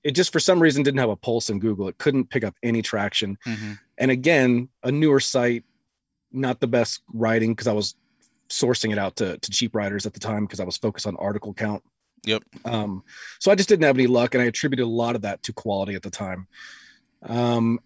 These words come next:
Speaker 1: and I then did a breed-specific pet blog about my dog that I have. He's kind of a unique hunting style dog. And I thought, "Okay, well,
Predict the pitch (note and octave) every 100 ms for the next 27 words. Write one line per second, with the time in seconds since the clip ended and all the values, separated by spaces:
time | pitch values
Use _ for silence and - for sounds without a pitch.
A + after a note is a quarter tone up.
0 | _ C#3 C3 C3 C3 B2+ B2+ - _ _
1 | _ _ _ _ _ _ _ _ _ _
2 | C#3 C3 A#2+ D3+ E3 E3+ - _ _ _
3 | _ C#3 C#3+ C#3+ C3+ C3+ B2 A#2+ A#2+ G#2+
4 | - A#2 C3+ D#3+ D#3+ - - C#3 - C#3
5 | C3 A#2 - - E3 E3 - _ _ _
6 | _ A#2 G#2+ F#2+ F#2 - A#2 A#2 G#2 A#2
7 | A#2+ A2 A#2 A2 G2+ G#2+ A2+ F2+ D#2+ -
8 | G#2+ - G#2+ G2+ F#2+ G2+ G2+ - A2 G#2
9 | G2+ - G#2 G2 G2 G2 G2+ G2 - G#2
10 | A#2+ G#2+ G2 G#2 G#2